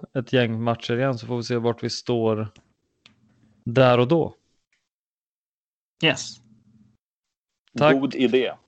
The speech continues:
Speaker 1: Ja, och så får vi se vilka som är med. Som sagt, eh, vi är ju ett gäng nu och, eh,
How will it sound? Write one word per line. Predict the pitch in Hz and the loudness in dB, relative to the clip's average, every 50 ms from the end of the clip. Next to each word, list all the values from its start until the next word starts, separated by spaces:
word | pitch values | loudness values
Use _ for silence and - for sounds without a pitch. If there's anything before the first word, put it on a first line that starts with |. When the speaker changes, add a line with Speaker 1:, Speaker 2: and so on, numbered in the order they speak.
| _ _ _ _ _ _ - | _ _ _ _ _ _ -4
Speaker 1:
Ja, | 160 143 156 196 214 196 143 113 113 | 0 4 4 6 6 6 6 4 4
och | 117 135 135 131 - | 2 0 0 -2 -4
så | - 151 | -6 -2
får | 135 175 | 0 0
vi | 185 180 | 2 4
se | 202 208 | 4 4
vilka | 190 185 - 165 | 4 4 2 0
som | 139 147 151 | -2 0 -2
är | 160 | 0
med. | 185 202 180 143 | 2 2 0 0
Som | 139 143 | -2 -2
sagt, | 156 147 127 107 - 135 | -2 -2 -2 -2 -4 -2
eh, | 131 | 0
vi | 131 131 131 127 135 147 151 156 156 | 0 0 0 -2 -2 -2 0 0 0
är | 151 151 165 180 | 2 2 2 2
ju | 185 185 | 2 0
ett | 180 180 | 0 0
gäng | - 139 120 110 110 110 | 0 0 0 0 -2 -4
nu | 113 110 110 | -6 -6 -6
och, | 104 110 117 113 - _ _ - - | -6 -6 -8 -8 -10 _ _ -10 -6
eh, | 127 120 120 117 | -4 -4 -4 -4